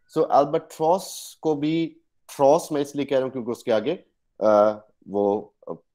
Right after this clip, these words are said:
वो आ रहा है, अ, क्या कहते हैं, वॉल, अल्बाट्रॉस। So अल्बाट्रॉस ये आपको शायद तस्वीर में नजर आ रहा हो, मैं इसको थोड़ा सा क्लियर करके दिखा देता हूँ। ये एक, अ, समुद्री बगला है, एक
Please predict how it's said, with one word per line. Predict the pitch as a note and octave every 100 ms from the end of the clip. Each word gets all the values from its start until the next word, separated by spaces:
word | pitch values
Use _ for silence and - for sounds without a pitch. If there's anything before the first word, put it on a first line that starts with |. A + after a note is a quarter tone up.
| -
वो | G2+ G2
आ | F2+
रहा | E2 E2+
है, |
अ, | D2 _ D2
क्या | F2 D#2+ -
कहते | D2+ E2 D#2+
हैं, | D2 C#2 _ _ _ _ _ _ _ G2+
वॉल, | G#2 E2 - _ _ G2+
अल्बाट्रॉस। | G#2 G2 - C2+ - - _ _ _ _
So | D#3+
अल्बाट्रॉस | D#3+ F3 E3 E3 E3+
ये |
आपको | D3+ D#3
शायद | D3 C3+
तस्वीर | B2+ C3+ C#3
में | C3
नजर | A#2+ A2
आ | A#2
रहा |
हो, | B2+
मैं | A#2
इसको | -
थोड़ा | G#2+ G2
सा | G#2
क्लियर | A2+ A#2+
करके | A#2+ G#2+ G#2
दिखा | F#2 G#2+
देता | A2 G#2 G#2+
हूँ। | A2 A#2 _ _ _ -
ये | G2 B2 B2+ -
एक, | G2+ G2+ -
अ, | G#2+ G#2+ - _ _ _ -
समुद्री | - A#2+ A#2+ C3
बगला | G#2 F2+ G2 B2
है, | A#2+ A#2+ B2
एक | F#2